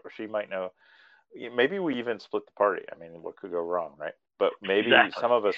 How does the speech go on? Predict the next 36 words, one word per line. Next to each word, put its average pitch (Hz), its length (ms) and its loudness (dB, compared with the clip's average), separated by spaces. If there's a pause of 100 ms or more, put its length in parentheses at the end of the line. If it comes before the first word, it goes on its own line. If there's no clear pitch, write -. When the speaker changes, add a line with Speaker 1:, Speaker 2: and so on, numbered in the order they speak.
Speaker 1:
go 104 160 6
talk 110 400 8
to 101 80 -6
Casper's 107 540 -2
mom, 87 420 2 (840)
and 92 140 -6
some 104 180 4
of 92 160 6
us 85 120 0
go, - 140 -4 (140)
how 131 140 4
about 143 180 4
that? - 280 4
Some 98 200 -6
of 104 100 0
us 113 140 0
go 117 120 2
talk 113 260 4
to 110 60 -10
Casper's 104 440 2
mom. 95 280 4
Some 95 220 -4
of 87 140 -4
us 85 120 -4
go 92 180 4
watch. 87 360 4 (180)
What's 123 240 -2
the, 143 120 2
what's 175 280 0
the 147 120 -4
son's 127 320 -6
name? 123 260 -8
Sorry. 73 280 -8 (1300)
Speaker 2:
Paul 139 400 12
von 113 360 2
Ballingen. 101 720 -2